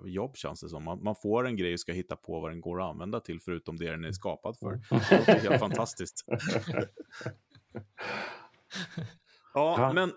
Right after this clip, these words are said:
Speaker 1: super, super tack att du har varit, kunnat vara med f-,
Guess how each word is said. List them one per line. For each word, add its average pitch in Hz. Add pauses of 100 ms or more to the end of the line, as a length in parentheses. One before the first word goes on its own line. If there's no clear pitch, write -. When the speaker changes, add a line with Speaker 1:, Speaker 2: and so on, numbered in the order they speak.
(100)
Speaker 1:
super, -
super 170
tack 175
att 147
du 151
har 143
varit, 139
kunnat 143
vara 131
med 139
f-, -